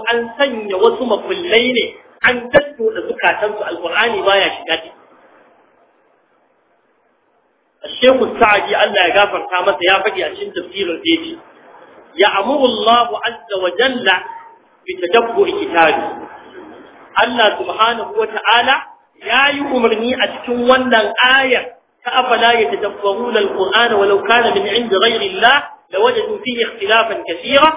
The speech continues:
Allah ya umarni da ai tadabburin littafin. Wa huwa at-ta'ammul fi ma'anihi. Shine a tsaya a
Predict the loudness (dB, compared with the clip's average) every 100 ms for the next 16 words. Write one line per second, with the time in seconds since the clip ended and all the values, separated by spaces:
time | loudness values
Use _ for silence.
0 | -2 -16 -20 _ _ _ _ -6 0 4
1 | 4 4 0 -2 -4 -4 -4 -6 -8 -6
2 | -6 -6 -4 0 0 2 2 4 4 2
3 | -8 -14 -20 _ _ _ _ _ _ _
4 | _ _ _ -2 2 6 4 4 -6 2
5 | 2 0 -8 -8 -10 -12 -8 -4 0 2
6 | 0 0 -6 -6 -8 -20 _ _ _ _
7 | -4 2 4 4 4 2 2 4 6 4
8 | -2